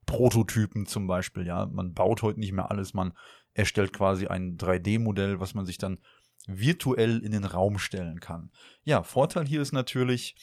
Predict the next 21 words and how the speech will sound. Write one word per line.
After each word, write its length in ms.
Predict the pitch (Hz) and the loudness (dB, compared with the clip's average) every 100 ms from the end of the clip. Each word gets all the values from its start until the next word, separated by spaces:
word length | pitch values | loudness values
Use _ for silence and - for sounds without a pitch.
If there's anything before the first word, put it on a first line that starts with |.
| - - | -20 -8
wenn 180 | 104 104 | -2 2
man 220 | 107 107 | 0 -2
jetzt 260 | 104 - 104 | -6 -4 -4
nur 140 | 95 | 0
eine 180 | 104 92 | 0 -2
V-R-Brille 640 | - 190 117 156 165 196 | -2 0 4 4 4 4
hat, 300 | 175 208 - _ _ - | 0 -2 -8 _ _ 2
dann 200 | - - | 2 0
muss 240 | 113 117 | -2 -2
sich 160 | 110 - | -2 -4
da 100 | - | 0
abgewechselt 680 | 101 - 117 117 - 135 120 | 0 2 0 0 -2 -4 -2
werden 400 | 117 139 190 240 | -2 -2 -4 -6
und 340 | - 113 - | -4 -4 -4
bei 180 | - 98 | -4 -2
diesen 480 | 92 98 92 95 92 _ _ _ _ | -2 -6 -4 -6 -8 _ _ _ _
holographischen 640 | - 107 - 98 - 151 147 | -2 0 2 2 2 0 0
Displays 480 | 185 - 160 160 160 | -2 -2 -4 -4 -4
ist 100 | 156 | -6
es 140 | - | -4
so, 240 | 151 160 | -2 -2